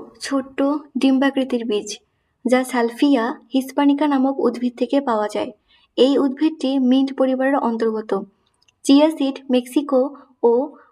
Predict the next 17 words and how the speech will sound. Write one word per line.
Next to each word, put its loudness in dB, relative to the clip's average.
গুয়াটেমালায় 0
উৎপাদিত -2
হয় -4
এবং 4
প্রাচীন 0
অ্যাজটেক -2
ও 0
মায়া 0
সভ্যতায় -2
জনপ্রিয় 0
ছিল। -6
চিয়া -2
সিডকে -2
সুপারফুডও 0
বলা -2
হয়ে -2
থাকে। -8